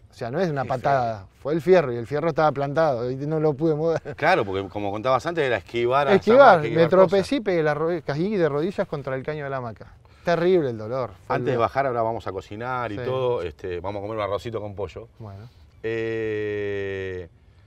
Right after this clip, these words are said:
Speaker 2: contame una cagada a pedo que te hayan pegado tus viejos en algún momento porque te portaste mal.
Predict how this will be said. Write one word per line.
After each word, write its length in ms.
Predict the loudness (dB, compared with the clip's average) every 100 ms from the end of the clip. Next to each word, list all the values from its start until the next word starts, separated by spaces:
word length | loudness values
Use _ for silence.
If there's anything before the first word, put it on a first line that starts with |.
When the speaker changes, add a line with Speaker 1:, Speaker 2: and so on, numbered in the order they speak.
| _ -20 _ _ _ _ -20 -20
Speaker 2:
contame 400 | -6 -6 -4 -8
una 140 | -6 -6
cagada 280 | -4 -4 -4
a 40 |
pedo 260 | -4 -4 -4
que 100 | -8
te 60 |
hayan 200 | -10 -14
pegado 300 | -10 -6 -6
tus 160 | -6 -10
viejos 280 | -10 -10 -10
en 60 |
algún 180 | -10 -10
momento 300 | -10 -10 -10
porque 160 | -10 -10
te 20 | -12
portaste 300 | -12 -12 -14
mal. 220 | -16